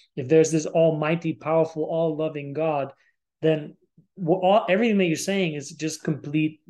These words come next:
bu-, bullshit." And that's why I rejected it. And then later, just like you, my path, you know, came through plant medicine.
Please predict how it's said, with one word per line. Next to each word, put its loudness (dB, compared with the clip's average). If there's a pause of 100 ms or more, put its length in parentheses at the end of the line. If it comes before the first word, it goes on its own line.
(180)
bu-, -2
bullshit." 0 (340)
And 2
that's 0
why 2 (180)
I -4 (240)
rejected 0
it. 0 (320)
And -2
then -2
later, 2
just -6
like -4
you, 0 (680)
my -2
path, -2 (460)
you -12
know, -6
came 0
through -4
plant 0
medicine. -12